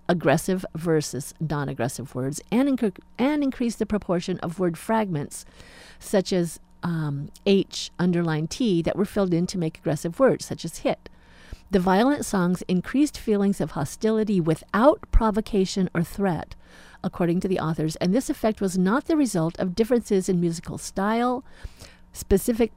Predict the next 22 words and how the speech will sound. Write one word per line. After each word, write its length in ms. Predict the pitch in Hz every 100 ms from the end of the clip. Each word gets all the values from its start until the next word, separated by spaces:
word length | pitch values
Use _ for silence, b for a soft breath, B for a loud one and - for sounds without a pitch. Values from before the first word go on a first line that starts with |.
| -
performing 420 | 214 190 196 180 -
artist, 320 | 190 196 - -
or 120 | 170
arousal 380 | 160 160 170 185
properties 460 | - 170 - 165
of 180 | - 160
the 80 | 170
songs. 680 | - 165 151 - - - - b b b b - - - -
And 140 | 175 165
now, 280 | 147 135 - - - - - -
listen 280 | - 165 170
to 40 | 156
this. 220 | - - -
Even 500 | 240 262 277 311 320
the 120 | 220 202
huma-, 600 | - 220 254 262 247 -
humorous, 720 | - - 320 302 180 170 165 -
violent 520 | 165 175 180 226 247
songs 480 | - 190 165 156 165 -
increased 600 | 175 165 - 196 196 - - -
aggressive 460 | 190 170 160 160
thoughts. 600 | - - 156 - - -